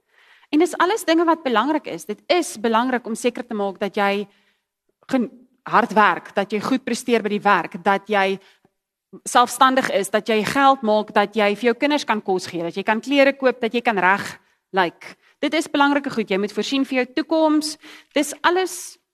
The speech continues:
prioriteite. En dit is belangrike dinge. Maar Jesus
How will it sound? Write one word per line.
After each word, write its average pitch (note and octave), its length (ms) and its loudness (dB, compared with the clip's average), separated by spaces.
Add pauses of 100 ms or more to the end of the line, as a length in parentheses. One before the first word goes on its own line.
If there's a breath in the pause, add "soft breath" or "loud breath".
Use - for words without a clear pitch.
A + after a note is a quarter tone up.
(240)
prioriteite. D4 800 0 (1120)
En C#4 80 -4
dit C4+ 100 -4
is D4 140 -4
belangrike C#4+ 500 0
dinge. E3+ 360 -4 (1900 loud breath)
Maar B3 160 2
Jesus C4 280 -2